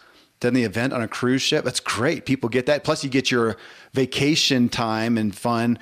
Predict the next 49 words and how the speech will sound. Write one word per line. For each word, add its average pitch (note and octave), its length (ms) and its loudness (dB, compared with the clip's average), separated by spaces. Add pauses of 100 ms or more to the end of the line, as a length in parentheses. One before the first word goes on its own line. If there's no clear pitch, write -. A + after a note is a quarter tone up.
(300)
uh, - 180 -4
as A2+ 100 0
a A#2+ 40 -4
business F#3 340 0
write-off G2 480 -2
as G#2+ 160 -4
well. C3 180 2
So - 220 -2 (240)
just E3+ 260 0
to, D3+ 240 4 (120)
just F3+ 160 -2
to F3+ 80 2
highlight A#2+ 560 0
that G2 180 -2
for G2+ 140 -8
people, A#2+ 480 0
'cause G#2 160 -4
we A#2+ 40 2
have A2+ 120 0
so C3+ 280 2
many C#3+ 160 2
in C#3 80 2
our C3 120 -2
audience A2+ 320 -2
who A2+ 100 -2
are G#2 60 0
thinking B2+ 320 -2
about G2 280 -2
doing C3+ 240 2
events. A2+ 380 -2 (300)
And A#2+ 100 0
even F#3 160 2
if G#3 80 2
it's G3 240 0
just - 220 -2
a D3 40 0
small C#3 340 2
event C3 200 0
in A#2+ 60 0
your A#2 160 0
hometown, B2 580 0
can A#2 140 2
you A2+ 100 2
do A#2 200 4
it B2 200 2
instead B2 380 0
of A#2+ 80 2
the G2+ 100 -2
cheap C3 460 0